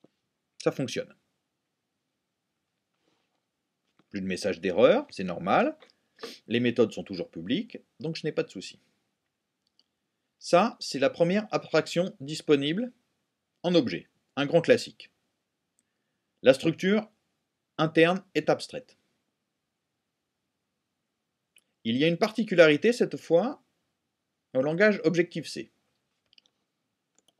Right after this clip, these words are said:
Ici, il est clair que O est un pointeur. La notation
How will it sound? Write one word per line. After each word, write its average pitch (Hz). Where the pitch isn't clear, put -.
Ici, 240
il 92
est 92
clair 220
que -
O 247
est 170
un 180
pointeur. -
La 87
notation 151